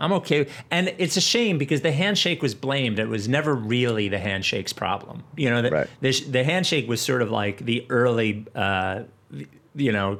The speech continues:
Speaker 1: got shot early in this, and it really had
Speaker 2: Yeah.
Speaker 1: nothing to do with him, the handshake.
Speaker 2: Yeah. The handshake is Brett Brown.
Speaker 1: Yes. It's really the close talker, which is Scott O'Neal. Um,
Speaker 2: That's right.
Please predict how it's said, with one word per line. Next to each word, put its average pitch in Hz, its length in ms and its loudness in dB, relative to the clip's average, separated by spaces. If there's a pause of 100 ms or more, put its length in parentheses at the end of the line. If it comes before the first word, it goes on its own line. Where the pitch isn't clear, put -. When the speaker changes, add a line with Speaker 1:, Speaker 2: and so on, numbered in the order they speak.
Speaker 1:
got 123 180 0
shot 117 360 2
early 123 360 4
in 101 120 0
this, 101 280 -4
and 113 140 -2
it 110 40 0
really 117 280 2
had 113 140 2
Speaker 2:
Yeah. 110 100 4
Speaker 1:
nothing 92 200 -2
to - 60 -4
do 123 200 2
with 143 100 2
him, 165 300 0
the 147 80 -2
handshake. 165 480 -2
Speaker 2:
Yeah. 98 160 2 (400)
The 113 100 4
handshake 135 320 4
is 110 80 2
Brett 95 220 2
Brown. 76 260 -4
Speaker 1:
Yes. - 540 -2
It's 123 180 -4
really 165 240 4
the 131 120 0
close - 440 0
talker, 110 540 -6
which 123 200 0
is 117 120 0
Scott 95 260 0
O'Neal. 98 400 -8 (540)
Um, 107 180 0
Speaker 2:
That's 98 140 0
right. - 160 0